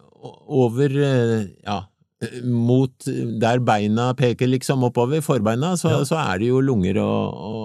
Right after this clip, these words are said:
Speaker 1: og så videre. Så, så det er, det er ikke noe problematisk å skyte der.
Speaker 2: Nei.
Speaker 1: Jeg ville nok ha skutt av ryggen da,
Speaker 2: Ja,
Speaker 1: tenkte
Speaker 2: ja.
Speaker 1: jeg. Men i alle fall tenkte jeg at det, det gjør jeg.
Speaker 2: Ja.
Speaker 1: Så jeg da fikk løfta børsa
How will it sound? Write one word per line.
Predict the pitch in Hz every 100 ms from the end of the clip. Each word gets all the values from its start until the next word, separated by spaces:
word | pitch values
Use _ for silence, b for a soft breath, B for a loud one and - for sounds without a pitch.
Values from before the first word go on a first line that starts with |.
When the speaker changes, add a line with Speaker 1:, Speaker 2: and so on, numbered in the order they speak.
| -
Speaker 1:
og | 101
så | 120
videre. | 95 78
Så, | 85 135 135
så | 131 151
det | 143
er, | 143
det | 123 113
er | 101
ikke | - 139
noe | 143
problematisk | 147 151 143 127 101 76 - 113 - 123
å |
skyte | 120 95 117
der. | 127 127
Speaker 2:
Nei. | 104 139 180
Speaker 1:
Jeg | 120
ville | 123 98
nok | 98
ha | 123
skutt | - 123 101
av | 101
ryggen | 92 87 127 131
da, | 95 -
Speaker 2:
Ja, | - 131
Speaker 1:
tenkte | 127 175
Speaker 2:
ja. | 113 82
Speaker 1:
jeg. | - _ _ _ _ _ -
Men | 147
i |
alle | 165 147
fall | 196
tenkte | 196 156 143
jeg | 156
at |
det, | 151
det | 143 175
gjør | 147 95
jeg. | 92 95 -
Speaker 2:
Ja. | 113 208 _ _ _ _ _ -
Speaker 1:
Så | 156
jeg | 147 151 151
da | 135 151
fikk | - - 156 - - _ _ 98
løfta | 160 156 - - 143 156 143 _ -
børsa | 131 160 139 - 139 147 151